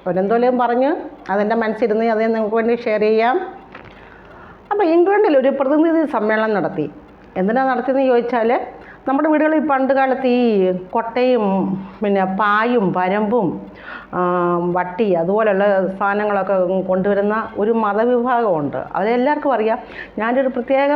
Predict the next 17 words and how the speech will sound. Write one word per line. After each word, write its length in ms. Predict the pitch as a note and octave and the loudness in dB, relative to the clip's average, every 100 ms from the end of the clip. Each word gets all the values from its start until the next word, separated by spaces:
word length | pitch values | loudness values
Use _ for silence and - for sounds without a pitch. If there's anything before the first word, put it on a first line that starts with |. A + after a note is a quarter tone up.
| C4+ | 0
മതവിഭാഗത്തെ 520 | A3 A#3 B3+ C4 C4 | 2 2 2 0 -2
ക്രിട്ടിസൈസ് 560 | C4 A3+ A#3+ A#3 B3+ B3+ | -2 -2 -2 0 0 0
ചെയ്യാനോ 380 | A#3+ A#3+ A#3+ B3+ | 0 2 2 0
ഇൻസൾട്ട് 400 | A3+ A#3 A#3 C4 | 0 -2 -2 2
ചെയ്യാനോ 340 | A3+ A3 A3+ | 2 2 0
അല്ല. 380 | G3 F#3+ F3 - | 0 0 0 -2
ഞാൻ 160 | F#3+ G#3+ | -2 -2
മതങ്ങൾക്കപ്പുറമായിട്ട് 960 | G#3+ G3+ A3+ B3+ A#3 G#3 A3 A3 A3+ B3 | 0 0 0 0 -2 -4 -2 0 0 -2
ഞാൻ 200 | G#3+ G3+ | 0 0
മനുഷ്യനെ 420 | G3 F#3+ G3 A3 | -2 -4 -4 -6
സ്നേഹിക്കുകയും 640 | A3+ G3 G3+ G3+ G#3 A3+ | -4 -2 -2 -2 -2 -2
റെസ്പെക്റ്റ് 420 | A3 G3+ - G#3 | -2 -4 -6 -2
ചെയ്യുകയും 240 | G#3 G3 F#3 | 0 0 0
ചെയ്യുന്ന 200 | F#3 F#3 | 0 0
ഒരു 80 | F3+ | 0
വ്യക്തിയാണ്. 680 | F#3 F#3 G3+ E3+ F3 C#4+ G4+ - - - - - - | -2 -2 0 0 0 -2 -4 -10 -20 -20 -20 -20 -4
ഒരിക്കലും 840 | G#3+ A#3+ A#3+ D4+ D#4 F#4+ G4+ - | 0 0 0 2 2 2 0 -6